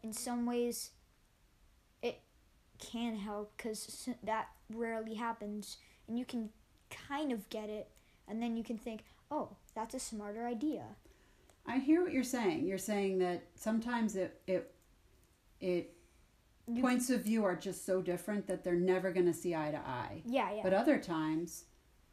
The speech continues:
Speaker 2: you can actually be convinced by somebody else's point of view. Can you imagine a middle ground where you're not gonna see eye to eye with them, but it's okay?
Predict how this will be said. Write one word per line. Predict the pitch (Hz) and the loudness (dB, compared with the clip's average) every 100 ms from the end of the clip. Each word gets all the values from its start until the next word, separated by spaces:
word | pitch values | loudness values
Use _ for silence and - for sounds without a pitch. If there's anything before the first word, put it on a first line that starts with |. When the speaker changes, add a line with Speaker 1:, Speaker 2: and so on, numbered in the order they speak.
| _ | _
Speaker 2:
you | 170 185 | -2 0
can | 190 185 | 4 4
actually | 160 160 185 165 | 4 0 -2 0
be | 170 | -2
convinced | 160 175 170 175 175 - | 0 0 4 2 2 -2
by | 185 | -2
somebody | - 214 214 | 0 0 2
else's | 214 269 247 - | 2 0 -2 -6
point | - 160 151 | -2 0 0
of | |
view. | - 143 139 - - - - | -2 -6 -6 -12 -20 -20 -6
Can | 214 | 0
you | 240 | 4
imagine | 226 185 185 220 | 6 4 4 4
a | 180 | 4
middle | 165 160 190 | 4 2 2
ground | 220 262 262 269 247 | 0 0 2 4 2
where | 208 190 175 170 170 - | 2 0 2 0 -2 -4
you're | 180 202 | 0 2
not | 233 220 - | 4 2 0
gonna | 208 180 | 2 2
see | - 220 | 2 2
eye | 202 202 | 4 4
to | 196 | 2
eye | 165 185 214 | 2 2 2
with | 240 247 | 0 -2
them, | 262 254 247 254 - _ _ _ _ - _ _ | 0 2 2 0 -2 _ _ _ _ -20 _ _
but | - 196 | 0 2
it's | 190 | 2
okay? | 202 185 156 190 139 113 | 0 0 -2 -2 -2 -6